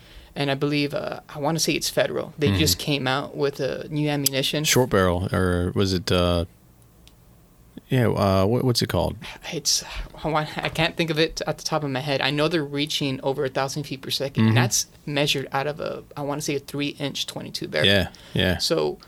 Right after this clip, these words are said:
Speaker 1: that's when it really applies, um, es-, especially for the people, 'cause I hear a lot of people saying, "I need to have a snub nose three fifty-seven." But in reality, once I start talking about ballistics with them,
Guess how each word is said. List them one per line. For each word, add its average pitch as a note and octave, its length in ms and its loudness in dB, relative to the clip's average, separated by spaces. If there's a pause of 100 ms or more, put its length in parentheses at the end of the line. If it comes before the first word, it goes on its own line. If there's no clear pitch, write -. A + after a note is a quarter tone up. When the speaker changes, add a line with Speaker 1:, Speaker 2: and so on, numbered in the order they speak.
(260)
Speaker 1:
that's D3+ 300 0
when F#3 120 2
it D#3 80 -2
really D3 320 -4
applies, - 540 -6 (480)
um, - 320 -4
es-, - 260 -8 (680)
especially D#3 380 0
for D#3 120 0
the C#3+ 80 2
people, C#3+ 320 0
'cause D3 140 -4
I C#3 60 0
hear E3 180 0
a D3+ 40 4
lot D3 140 2
of C#3+ 60 -8
people D#3 260 -6
saying, C#3 240 -4
"I C3+ 80 -2
need D3 140 0
to D#3 60 0
have D3 140 -2
a C3 60 -6
snub - 260 -4
nose D3+ 200 -8
three - 160 -8
fifty-seven." - 680 -6 (280)
But - 180 -6
in D3 140 -8
reality, D3 720 0 (120)
once C#3 220 -4
I C#3 60 -2
start B2+ 240 -2
talking D3 280 -2
about C3+ 280 -2
ballistics D3 480 2
with C#3 120 -6
them, C#3+ 240 0